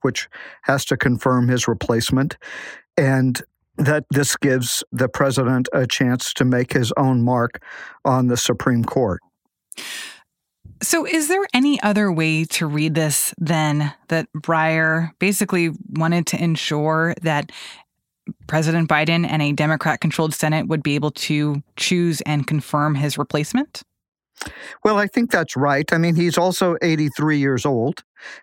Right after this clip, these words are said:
Speaker 1: and that's old even for a Supreme Court justice. He has also faced really an unprecedented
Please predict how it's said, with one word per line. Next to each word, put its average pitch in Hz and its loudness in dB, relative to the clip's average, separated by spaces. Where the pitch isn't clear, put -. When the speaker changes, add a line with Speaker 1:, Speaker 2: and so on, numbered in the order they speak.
Speaker 1:
and 135 4
that's 135 -2
old 143 0
even 131 0
for 127 0
a 135 0
Supreme 127 0
Court 127 0
justice. 120 -2
He 190 2
has 170 2
also 190 0
faced 147 0
really 147 2
an 113 0
unprecedented 120 0